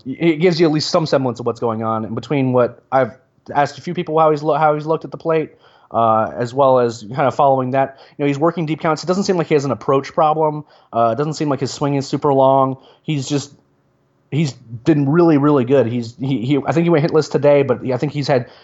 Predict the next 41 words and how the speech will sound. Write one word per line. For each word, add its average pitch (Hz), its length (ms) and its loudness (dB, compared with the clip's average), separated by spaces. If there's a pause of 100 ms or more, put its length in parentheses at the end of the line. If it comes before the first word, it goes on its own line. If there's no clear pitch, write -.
three 160 240 -2
games 143 280 2
all 131 100 4
year 131 160 0
where 117 120 -2
he 117 80 0
hasn't 123 160 -2
gotten 107 180 -4
a 107 40 -8
hit. 110 180 -4
He's 110 180 -12
just 113 140 -14
had 113 180 -2
constant 131 340 -4
streaks 123 280 -4
over 117 240 2
and 110 80 0
over 117 240 0
again, 120 380 -2 (340)
uh, 113 220 2 (280)
doing 127 220 0
really, 139 180 2
really 131 220 2
well. 131 400 2 (1500)
Um, 117 560 0 (640)
and, 139 260 -4
you 156 80 0
know, 139 60 2
hitting 151 220 -2
for 156 100 -2
power, 151 320 4
hitting 143 220 -6
for 147 160 -4
average. 120 320 -6
You 123 40 -10
know, 117 100 -8
right 135 140 -2
now 139 160 -2
I 135 60 0
think 131 240 -10
he's 113 300 -12